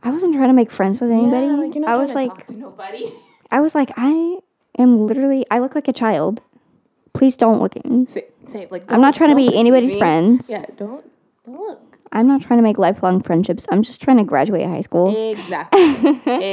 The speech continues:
Speaker 2: Exactly.
Speaker 1: And, like, all my friends, at least for, for me in high school, all my friends, like, left to do Running Start. So I was
Speaker 2: Mm-hmm.
Speaker 1: like, "Well,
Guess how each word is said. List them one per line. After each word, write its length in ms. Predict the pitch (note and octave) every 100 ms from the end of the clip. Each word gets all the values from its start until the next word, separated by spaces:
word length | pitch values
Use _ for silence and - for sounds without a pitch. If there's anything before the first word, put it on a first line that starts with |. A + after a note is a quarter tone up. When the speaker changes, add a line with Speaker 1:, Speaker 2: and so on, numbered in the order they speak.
| F#3+ G3+
Speaker 2:
Exactly. 400 | F3+ D#3 E3 -
Speaker 1:
And, 260 | A#3 A3+ A3
like, 260 | A3+ A3 -
all 160 | G#3
my 140 | A3+ B3+
friends, 540 | A#3+ A#3+ A#3+ A#3+ - - _ _ _ -
at 200 | G3 A#3
least 200 | C#4 -
for, 280 | A3+ F3+ - -
for 140 | A3
me 220 | F#3 A3+
in 60 | A3
high 200 | G3+ F3
school, 200 | - F#3+
all 180 | B2+ F#3+
my 160 | G#3+
friends, 520 | G#3+ F#3+ F#3+ F#3 - -
like, 220 | G3+ F3+
left 300 | - F3 -
to 100 | -
do 140 | F3 C#3+
Running 260 | C3+ A2+
Start. 360 | G#2 G#2+ D3 -
So 100 | G3+
I 140 | F3 D#3
was 100 | A3+
Speaker 2:
Mm-hmm. 80 |
Speaker 1:
like, 300 | A#3+ C#3+ - _ _ _
"Well, 720 | - - G2 C#3+ F3+ B3 D#4+